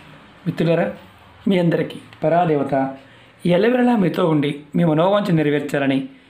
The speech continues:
మనస్ఫూర్తిగా కోరుకుంటున్నాను. ఈరోజు మనం మంగళవారం నాడు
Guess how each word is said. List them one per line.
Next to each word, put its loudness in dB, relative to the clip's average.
మనస్ఫూర్తిగా -4
కోరుకుంటున్నాను. -2
ఈరోజు 2
మనం 0
మంగళవారం 2
నాడు -2